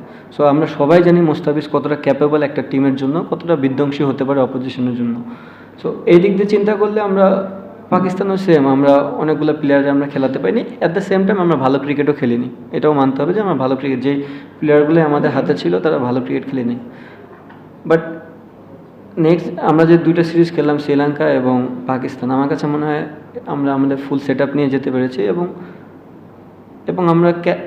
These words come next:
আমরা শো করেছি যে আমরা ভালো ক্রিকেট খেলতে পারি। তো আমাদের চেষ্টা থাকবে এটাই যে আমরা যেন কন্টিনিউ বেসিসে এই ধরনের ক্রিকেট খেলতে পারি। আর একটা জিনিস,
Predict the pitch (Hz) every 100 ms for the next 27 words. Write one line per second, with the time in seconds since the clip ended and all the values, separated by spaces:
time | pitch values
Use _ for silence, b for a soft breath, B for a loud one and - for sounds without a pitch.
0 | - 151 156 165 160 160 160 - 170 170
1 | 170 156 170 151 147 131 135 135 131 135
2 | - 139 139 117 120 - - B B B
3 | B - - 131 123 - 143 143 165 170
4 | 170 - 190 190 185 180 156 180 170 151
5 | 143 147 147 151 151 143 143 156 147 147
6 | 165 - 147 139 143 143 147 143 143 139
7 | 190 220 180 165 175 170 180